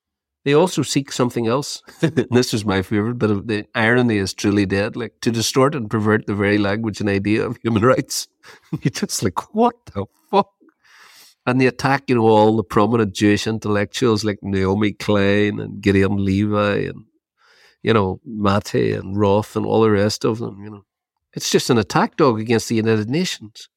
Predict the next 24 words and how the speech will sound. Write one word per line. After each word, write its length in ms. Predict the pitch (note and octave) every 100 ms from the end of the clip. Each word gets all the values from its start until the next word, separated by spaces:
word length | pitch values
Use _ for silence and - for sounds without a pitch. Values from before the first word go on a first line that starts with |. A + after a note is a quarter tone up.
| -
Extremely 680 | - - - - F3+ F3
well-funded, 640 | C3 A2 F#2+ - B2 C#3 B2
a 60 |
shameless 560 | - - D#3+ E3+ D#3 -
purveyor 420 | - G#2+ A2+ A#2
of 60 | G#2+
propaganda. 720 | A#2 G#2+ G#2+ A#2+ D3+ A#2 C3 _ _ _ _ _
And 80 | D3
if 140 | -
you 120 | F#3
didn't 320 | C#3+ B2+ A#2+
know 160 | B2 A2
any 120 | G#2+
better, 420 | G#2 A#2+ E3 A2 - _ -
when 160 | A2+
you 60 | G#2+
looked 220 | A#2+ -
at 100 | C3+
it, 100 | G#2+
you'd 120 | G#2+
think 200 | - A2+
it 40 | B2
was 200 | G2+ G#2+
a 180 | G2+